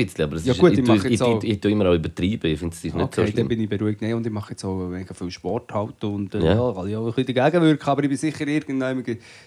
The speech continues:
Speaker 2: gewisse Grundverspannung.
Speaker 1: Also ich müsste das fix auch viel mehr.
Speaker 2: Wobei auch Massagen sind so grenzwissenschaftlich, aber es tut sicher gut.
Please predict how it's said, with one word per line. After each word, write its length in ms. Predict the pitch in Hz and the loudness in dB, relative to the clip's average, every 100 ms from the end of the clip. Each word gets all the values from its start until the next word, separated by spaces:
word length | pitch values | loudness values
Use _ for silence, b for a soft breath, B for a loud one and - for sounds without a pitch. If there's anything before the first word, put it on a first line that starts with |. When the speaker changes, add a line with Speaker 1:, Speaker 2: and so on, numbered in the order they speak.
| B - | B -10
Speaker 2:
gewisse 300 | - 123 - | -2 -2 0
Grundverspannung. 720 | 120 123 123 - - 110 107 95 | -4 -4 -4 -8 -6 -6 -2 2
Speaker 1:
Also 140 | 85 | 4
ich 100 | 92 | 6
müsste 220 | 98 82 85 | 4 2 -8
das 80 | |
fix 340 | - - 90 - | -8 -6 -2 2
auch 100 | 87 | 2
viel 160 | - 95 | 2 -2
mehr. 220 | 82 73 - _ _ _ b b b b b b b b _ | 0 0 -4 _ _ _ b b b b b b b b _
Speaker 2:
Wobei 300 | 131 147 175 | 0 4 6
auch 100 | 180 | 6
Massagen 560 | 175 156 - 156 170 165 | 4 0 -2 0 0 -2
sind 140 | 151 143 | -8 -4
so 220 | 156 156 - _ _ _ _ _ _ _ _ _ _ | -2 -4 -6 _ _ _ _ _ _ _ _ _ _
grenzwissenschaftlich, 2500 | 139 139 135 143 143 _ - - - - - - - - - - 147 147 - - 143 139 - 143 | 0 2 4 2 0 _ -8 -4 -2 -2 -2 -2 -2 -2 -4 -4 2 2 2 -2 0 -2 -2 -6
aber 360 | - 151 180 220 269 _ _ _ _ _ _ _ _ - - | 4 6 6 4 -2 _ _ _ _ _ _ _ _ -20 -10
es 100 | 120 | -6
tut 160 | - 120 | -4 -2
sicher 240 | 127 110 | -4 -6
gut. 220 | 110 139 | -2 -2